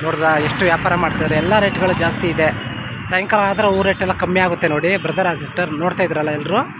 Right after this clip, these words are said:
ನೋಡಿ ಹೇಗೆಲ್ಲ ಇದೆ ನೋಡಿ ಫ್ರೆಂಡ್ ಹೇಗೆಲ್ಲ ಮಾಡ್ತಾ ಇದ್ದಾರೆ. ಪಾಪ ವ್ಯಾಪಾರ ಎಲ್ಲ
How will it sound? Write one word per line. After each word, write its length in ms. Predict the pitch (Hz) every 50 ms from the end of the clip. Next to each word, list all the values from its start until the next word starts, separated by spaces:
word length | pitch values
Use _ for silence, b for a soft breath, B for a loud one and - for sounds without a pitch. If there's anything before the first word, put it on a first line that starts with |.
| - - - - - - - - - - 156
ನೋಡಿ 180 | 151 131 123 - - - - - - - - -
ಹೇಗೆಲ್ಲ 320 | 151 156 151 170 165 175 175 165
ಇದೆ 160 | 147 147 160 156 - - - - - - - - - - - - - - - - - - 120 120 - - - - - - - - 151 151 - - - - - - - - - - - - - - - - - 165
ನೋಡಿ 180 | 185 185 196 185 -
ಫ್ರೆಂಡ್ 200 | 175 190 - - - -
ಹೇಗೆಲ್ಲ 280 | 208 202 196 196 190 196 196 185
ಮಾಡ್ತಾ 200 | 160 151 147 - 147
ಇದ್ದಾರೆ. 200 | 123 127 123 135 - - - -
ಪಾಪ 120 | - 147 127 127 127
ವ್ಯಾಪಾರ 300 | 139 147 151 - - 139 139 139
ಎಲ್ಲ 100 | 143 160